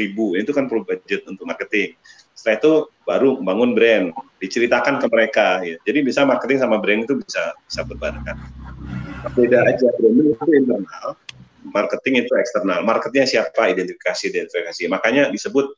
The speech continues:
eh, seperti saya dulu kerja di perusahaan market research,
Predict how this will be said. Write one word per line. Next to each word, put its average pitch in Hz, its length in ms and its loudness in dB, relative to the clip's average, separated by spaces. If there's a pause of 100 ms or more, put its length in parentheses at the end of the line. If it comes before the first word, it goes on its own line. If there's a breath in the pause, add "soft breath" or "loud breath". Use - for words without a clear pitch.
(560)
eh, 101 560 4
seperti - 240 -4
saya 117 160 4
dulu 117 160 2
kerja 104 400 0
di 107 160 0
perusahaan 104 320 0
market 95 400 -4
research, - 320 -4